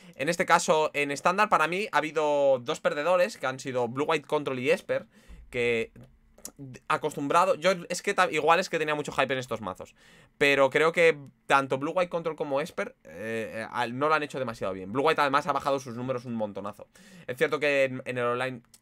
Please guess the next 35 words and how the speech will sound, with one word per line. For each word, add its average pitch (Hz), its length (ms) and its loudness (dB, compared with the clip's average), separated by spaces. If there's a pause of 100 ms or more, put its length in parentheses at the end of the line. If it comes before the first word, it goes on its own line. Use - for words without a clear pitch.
bueno, 135 220 0
es 131 140 -2
normal 151 320 2
que 135 100 -4
se 131 60 -8
juegue 131 240 -2
menos 135 240 -2
porque 120 220 -12
es 113 80 -16
un 120 80 -8
mazo 120 240 -6
que 120 200 -2
hay 117 120 0
mucha 117 240 -8
gente 113 220 -8
a 104 80 -2
la 107 120 -2
que 110 80 -8
le 107 100 -4
preocupa 110 540 -2 (240)
el 104 220 -6
empatar, 101 500 -2
el 104 80 -6
jugar 104 380 -6
con 104 180 -8
el 98 160 -8
tiempo 104 260 -8
en 98 100 -10
contra 113 340 0
y 104 40 -4
tal, 117 140 -4 (280)
pero 120 200 2
Blue 117 160 -4
White 117 160 -2
Control 113 340 -6